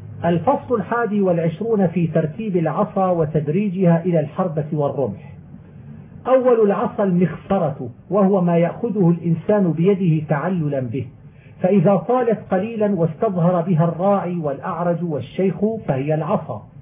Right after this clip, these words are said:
فإذا استظهر بها المريض والضعيف فهي المنسأة، فإذا كان في طرفها عقافة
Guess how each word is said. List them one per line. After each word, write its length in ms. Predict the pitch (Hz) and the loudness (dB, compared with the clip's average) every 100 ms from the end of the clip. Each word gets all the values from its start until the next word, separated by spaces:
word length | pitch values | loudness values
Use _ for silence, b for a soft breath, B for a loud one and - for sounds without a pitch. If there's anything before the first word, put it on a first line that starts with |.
| B B B B B | B B B B B
فإذا 280 | 190 190 175 | 2 4 4
استظهر 580 | 151 - 262 214 220 208 | 2 2 2 4 2 2
بها 220 | 208 202 | 2 2
المريض 520 | 208 185 185 233 214 | 2 2 0 -2 -4
والضعيف 800 | 226 202 160 135 156 160 214 - | -2 0 0 0 -2 0 -2 -2
فهي 440 | 156 208 190 165 175 | -2 2 4 4 4
المنسأة، 800 | 147 160 214 180 - 202 131 110 - - B B B - | 4 4 4 4 2 -4 -4 -8 -10 -20 B B B -2
فإذا 380 | 180 190 190 190 | 0 2 2 2
كان 380 | 226 247 240 | 0 0 0
في 160 | - 214 | -2 -2
طرفها 520 | - 202 220 226 190 | 0 0 0 2 2
عقافة 1000 | 196 - 180 - - 214 208 175 165 151 | 2 0 -4 -4 -4 0 0 0 -2 -4